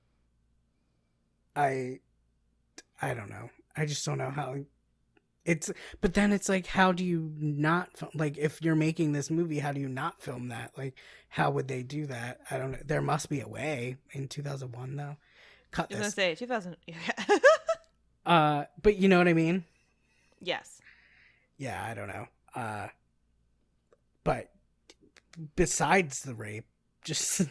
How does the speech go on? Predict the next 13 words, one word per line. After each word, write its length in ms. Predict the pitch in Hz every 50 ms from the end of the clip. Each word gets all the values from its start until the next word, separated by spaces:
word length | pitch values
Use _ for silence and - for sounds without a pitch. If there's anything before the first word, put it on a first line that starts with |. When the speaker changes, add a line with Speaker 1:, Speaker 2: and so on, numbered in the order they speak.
| - - _ _
Speaker 1:
<laughs> 300 | - - _ _ _ _
the 80 | - 156
ga-, 340 | 147 - - - 151 170 - -
someone 340 | - - 185 170 165 165 175
getting 280 | 175 151 156 160 170 - -
axed 380 | 180 190 185 - - - -
in 100 | 165 160
the 80 | 165 165
head 340 | - 151 147 143 147 143 147
and 200 | 135 139 143 143
then, 200 | 139 139 139 139
like, 200 | 143 143 - -
strang-, 420 | - - - - 143 135 135 139